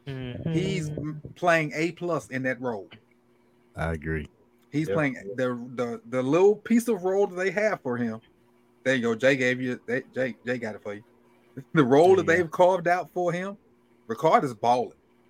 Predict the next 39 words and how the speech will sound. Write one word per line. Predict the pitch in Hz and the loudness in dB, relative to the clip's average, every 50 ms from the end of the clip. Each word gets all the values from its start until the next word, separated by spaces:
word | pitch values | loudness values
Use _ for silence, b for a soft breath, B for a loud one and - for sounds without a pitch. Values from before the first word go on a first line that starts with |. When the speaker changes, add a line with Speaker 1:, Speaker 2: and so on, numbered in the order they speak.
| _ _ _ - | _ _ _ -8
Speaker 2:
He's | 123 110 | -8 -4
Speaker 1:
Is | 98 | 0
that, | 120 127 143 | 2 4 4
is | 165 147 131 | 4 4 4
Speaker 2:
pancaking | 190 190 139 | 6 6 6
Speaker 1:
that | 139 147 | 4 4
Speaker 2:
folks. | - 185 202 220 220 - - - _ _ _ _ _ _ _ - | 4 4 4 4 2 -2 -10 -20 _ _ _ _ _ _ _ -12
Speaker 1:
right? | 104 98 98 113 - _ _ _ | -10 -8 -8 -10 -12 _ _ _
Speaker 2:
He, | - 131 123 113 | -6 -6 -4 -4
he, | 110 123 120 123 117 | -2 -2 -2 -2 -2
he | 120 127 131 120 | -4 -6 -2 2
opening | 139 151 156 160 156 151 143 | 2 2 2 2 2 0 2
holes | 151 160 175 196 180 - | 4 4 4 4 2 0
for | 196 | -2
people, | 165 202 208 208 190 240 247 226 - _ _ _ _ _ _ _ - | -4 -4 -4 -4 -4 -6 -8 -10 -12 _ _ _ _ _ _ _ -10
Speaker 1:
Okay. | 98 113 | -4 -2
Speaker 2:
and | 120 117 | 0 4
they, | 120 131 147 147 | 4 4 4 4
they | - 139 143 160 | 4 2 2 2
tossed | 156 - - 160 180 165 - | 2 2 2 2 2 2 2
him | 190 170 | 0 0
a | 170 | 0
little | 175 180 180 175 170 165 160 156 - - | 2 2 2 2 0 0 -2 -4 -4 2
pass, | - 170 165 180 202 214 185 - 147 | 4 4 4 4 4 0 0 0 -2
and | 131 127 117 110 110 - _ _ _ _ _ _ _ _ - | -2 -2 -2 -4 -8 -12 _ _ _ _ _ _ _ _ -8
it | 117 120 | -6 -4
was | 110 110 | -2 -2
a | |
one-yard | 110 107 123 147 175 202 202 202 202 208 - | -2 0 2 2 2 4 2 2 2 2 2
pass, | 202 196 220 240 233 202 - | 2 4 4 4 2 2 0
and | 147 131 | -2 -4
he | 135 175 | -2 -2
got | 202 175 147 - | -2 -2 -2 -2
thirteen | - 160 180 170 - 196 190 190 | -4 -6 -4 -4 -6 -6 -4 -4
extra | 190 175 185 190 | -4 -4 -4 -2
yards | 190 190 180 147 131 | -2 0 0 0 -2
out | 123 117 110 | -2 -4 -6
of | 101 | -8
it. | 90 | -12